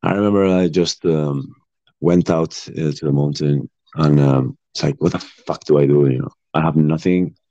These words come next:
I have nothing to lose, I have nothing to win. There's no hope. There, there's no future here. It's just horrible. And, um, and it just come to my mind, like,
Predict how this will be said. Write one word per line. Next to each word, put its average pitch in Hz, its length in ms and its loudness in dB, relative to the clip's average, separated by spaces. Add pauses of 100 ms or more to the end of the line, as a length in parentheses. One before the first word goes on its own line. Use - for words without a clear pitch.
(340)
I - 40 -2
have 80 80 4
nothing 87 220 0
to - 100 -4
lose, 101 360 2
I 80 120 -12
have 80 120 -6
nothing 87 260 -6
to 92 120 -2
win. 92 380 2
There's 80 200 -4
no 80 120 -4
hope. 95 280 0
There, 90 180 0
there's 87 260 -2
no 80 420 -4
future 98 520 0
here. 113 220 2
It's 87 120 -4
just 101 180 -10 (320)
horrible. 80 540 0 (1700)
And, 101 340 -2
um, 87 460 0 (840)
and 95 220 4
it 165 140 6
just 160 220 2
come 127 180 0
to 120 120 -6
my 110 120 0
mind, 101 280 -2
like, 92 260 -2